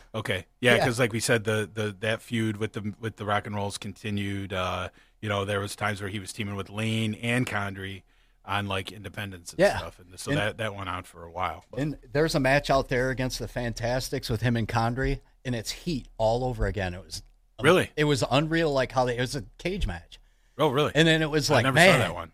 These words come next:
Speaker 1: Okay.
Speaker 2: Yeah, look for
Speaker 1: I'll
Speaker 2: it.
Speaker 1: have to look for that.
Speaker 2: It's like, "Oh, there it goes." You know, it,
Speaker 1: Okay.
Speaker 2: to me, it was hard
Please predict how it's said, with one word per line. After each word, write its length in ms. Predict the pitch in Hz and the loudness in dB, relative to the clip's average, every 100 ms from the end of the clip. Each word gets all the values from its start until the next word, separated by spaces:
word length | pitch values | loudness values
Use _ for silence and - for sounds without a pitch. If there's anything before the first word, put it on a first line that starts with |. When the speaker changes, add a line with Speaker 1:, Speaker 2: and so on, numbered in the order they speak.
| - | -10
Speaker 1:
Okay. 200 | 123 147 | 0 4
Speaker 2:
Yeah, 160 | 165 151 | 6 6
look 220 | 143 151 | 4 2
for 200 | - 135 | 2 6
Speaker 1:
I'll 60 | 123 | 6
Speaker 2:
it. 40 | |
Speaker 1:
have 80 | 135 | 4
to 60 | 127 | 0
look 140 | 131 | -2
for 100 | 117 | -2
that. 120 | 92 | -2
Speaker 2:
It's 140 | 139 165 | 2 2
like, 160 | 127 | 6
"Oh, 160 | 151 156 | 8 8
there 220 | 139 135 | 6 2
it 80 | 113 | 4
goes." 400 | 139 147 135 135 | 4 6 4 2
You 60 | |
know, 180 | 127 139 | 2 2
it, 180 | 139 151 | 2 -4
Speaker 1:
Okay. 180 | 104 - | -2 0
Speaker 2:
to 60 | |
me, 140 | 175 208 | 2 2
it 80 | 175 | 2
was 140 | 147 | 0
hard 460 | - 143 156 151 | 4 4 6 2